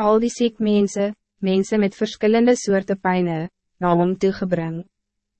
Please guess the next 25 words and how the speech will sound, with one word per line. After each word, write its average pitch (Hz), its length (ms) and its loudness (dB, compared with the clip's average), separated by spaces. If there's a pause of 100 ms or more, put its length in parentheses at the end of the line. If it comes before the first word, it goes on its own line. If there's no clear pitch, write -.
(160)
Daar 220 240 6
was 247 160 4
ook 262 160 2
duivels 214 480 4
in 202 80 -2
party 233 380 0 (100)
van 233 160 4
die 247 80 2
mense, 180 480 0 (400)
party 233 400 2
mense 196 400 2
het 170 240 -2
epileptiese 233 720 2
aanvalle 202 560 2
gekry, 170 520 -2 (280)
en 185 160 -2
party 190 400 0
mense 180 480 0
was 175 240 -6
verlam. 175 540 -4 (680)
Jezus 226 400 0
het 262 120 -2
hulle 214 160 2
gesond 185 480 -4
gemaak. 170 520 -8